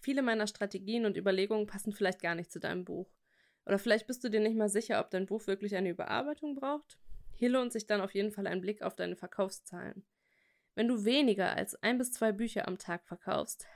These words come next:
hast du definitiv deutliches Verbesserungspotenzial. Dann musst du nur evaluieren, was dein Buch braucht. Theoretisch solltest du es vielleicht erstmal mit einer Aktualisierung versuchen.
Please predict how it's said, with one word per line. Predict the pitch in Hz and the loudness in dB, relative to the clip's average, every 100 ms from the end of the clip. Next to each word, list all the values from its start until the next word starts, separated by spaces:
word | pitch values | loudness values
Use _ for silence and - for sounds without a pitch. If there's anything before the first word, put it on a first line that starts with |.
| - | -4
hast | 220 - | -2 -4
du | |
definitiv | 196 - 214 208 190 175 - 185 190 _ | -4 2 2 2 0 -2 -4 -6 -6 _
deutliches | 196 185 185 175 196 | 2 2 0 -6 -6
Verbesserungspotenzial. | - 226 247 240 185 - - 185 196 190 - - 202 _ _ _ _ | -4 -2 0 0 -2 -4 -10 -12 -12 -12 -14 -14 -18 _ _ _ _
Dann | - 240 | 0 2
musst | 262 254 | 0 0
du | 240 | 0
nur | 233 | 2
evaluieren, | 208 214 214 - 190 190 | 4 4 4 2 0 0
was | 180 180 | -2 -2
dein | 202 | -2
Buch | 196 190 | -2 -4
braucht. | - - - - - - - - - _ _ _ _ _ _ _ | -6 -4 -4 -6 -20 -20 -20 -20 -20 _ _ _ _ _ _ _
Theoretisch | - 240 226 220 262 254 247 247 | -2 2 4 2 2 0 0 0
solltest | 208 202 226 - | 2 2 0 -2
du | 208 | -2
es | 202 | 0
vielleicht | 185 190 | -2 -2
erstmal | - 202 202 | -4 -4 -2
mit | 190 - | -2 -2
einer | 185 185 | -2 -2
Aktualisierung | 196 - 185 185 185 208 185 | -4 0 0 2 4 4 4
versuchen. | 190 - - 190 214 226 | -2 -10 -8 -8 -8 -12